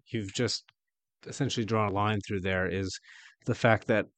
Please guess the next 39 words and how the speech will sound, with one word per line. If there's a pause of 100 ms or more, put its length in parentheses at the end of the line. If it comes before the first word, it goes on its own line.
there
can
be,
um,
an
idea
or
a
notion, (960)
even
a
story,
what
I (160)
would
call
the,
uh, (160)
well, (280)
it's
not
only
the
content
co-,
uh, (200)
component,
but
I,
I
like
to
differentiate
between
content
and
composition. (400)
Uh, (100)
and